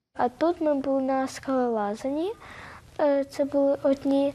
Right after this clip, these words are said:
ми лазили на всяких таких штуках. Тут, е, ось от ми на океані, я сиджу,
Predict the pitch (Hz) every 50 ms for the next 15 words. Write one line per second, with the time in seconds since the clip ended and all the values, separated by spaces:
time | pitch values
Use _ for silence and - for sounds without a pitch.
0 | - - - - - - - 254 254 254 254 247 247 247 247 247 247 240 240 226
1 | - 262 247 247 240 233 - - - - - 240 - - - - - - 233 240
2 | - - - 240 - - - - - - - - - - - - - 277 269 -
3 | - - 269 254 247 - - 254 233 - - - 247 240 233 233 226 233 - -
4 | - - - - - 247 233 240 233 233 233 233 226 - - - 254 233 220 214
5 | 220 226 247 262 277 277 285 277 - - 311 294 - 294 294 311